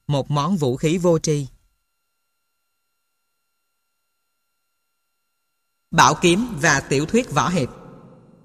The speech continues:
Những thanh bảo kiếm đầu tiên mà tôi đọc lại do một tác giả Việt Nam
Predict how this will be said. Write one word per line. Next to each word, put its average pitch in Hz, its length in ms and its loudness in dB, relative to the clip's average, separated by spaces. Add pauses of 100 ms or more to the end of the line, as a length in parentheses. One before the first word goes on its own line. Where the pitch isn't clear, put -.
(3250)
Những 175 200 2
thanh 208 160 2
bảo 170 140 2
kiếm 208 180 -2
đầu 175 180 -2
tiên 185 400 0
mà 165 200 0
tôi 170 300 -2
đọc 151 200 -6
lại 143 400 -4
do 170 200 0
một 156 240 -6
tác 220 180 -6
giả 160 220 -2
Việt 170 240 -6
Nam 185 220 0